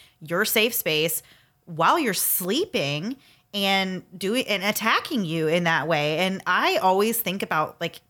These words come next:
things like that, you know, about at night, because I'm the same way. I am a very deep sleeper, and a lot of times when I go to sleep for the night, like, I will be out and I really won't even wake up until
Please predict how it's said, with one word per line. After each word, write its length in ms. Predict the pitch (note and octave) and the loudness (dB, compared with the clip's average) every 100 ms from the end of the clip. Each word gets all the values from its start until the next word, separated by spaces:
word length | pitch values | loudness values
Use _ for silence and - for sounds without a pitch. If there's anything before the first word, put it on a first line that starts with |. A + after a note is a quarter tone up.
| - | -14
things 280 | F3+ G3 G#3+ | -8 -6 0
like 220 | F3+ E3+ | 0 0
that, 280 | D#3 C#3 E3 | -2 -2 -2
you 80 | F3 | -2
know, 220 | D#3+ E3 | 0 0
about 340 | E3+ E3+ D#3+ F3+ | -2 0 -2 0
at 140 | D#3 | -2
night, 300 | F3+ D4+ F#4 | -2 -2 -2
because 180 | - D#4+ | -4 0
I'm 200 | G3 E4 A#4 | 0 0 -2
the 60 | |
same 260 | - B3+ G3 | -4 -2 0
way. 240 | F3 D#3 - | 0 0 2
I 180 | G3 | 0
am 140 | D4+ D#4+ | 0 -2
a 100 | G3 | -2
very 460 | E3+ E3+ F3+ D3+ - | 0 0 -2 -6 -12
deep 260 | E3+ F#3 - | -10 -10 -8
sleeper, 520 | - D#3 D#3+ E3+ F3+ - - - | -6 -6 -2 -2 -2 -8 -20 -10
and 320 | F3 F3 E3+ - - | -2 0 0 -4 -6
a 80 | F#3+ | 0
lot 200 | F3+ C4 | 2 2
of 60 | |
times 320 | - D#4 A3+ G3+ | 2 -2 -2 0
when 100 | F3 | 0
I 60 | |
go 120 | F#3+ | 0
to 60 | E3+ | 0
sleep 280 | - F3+ - | -2 -4 -6
for 80 | F3 | -4
the 80 | |
night, 240 | D#3+ D#3 D#3+ | -2 -2 0
like, 200 | D#3+ - | -2 0
I 140 | F3 | 0
will 80 | C4 | 2
be 120 | A3+ | 0
out 220 | D#3 D3+ | 2 2
and 80 | D3 | 2
I 80 | D#3+ | -2
really 240 | D#3+ E3 | 0 0
won't 160 | E3+ D#3+ | 0 -2
even 120 | D3+ | -4
wake 180 | C#3 D3 | -6 -6
up 120 | E3 | -6
until 600 | D#3+ D#3+ D#3+ D3+ D3 D#3 | -6 -6 -2 -2 -4 -8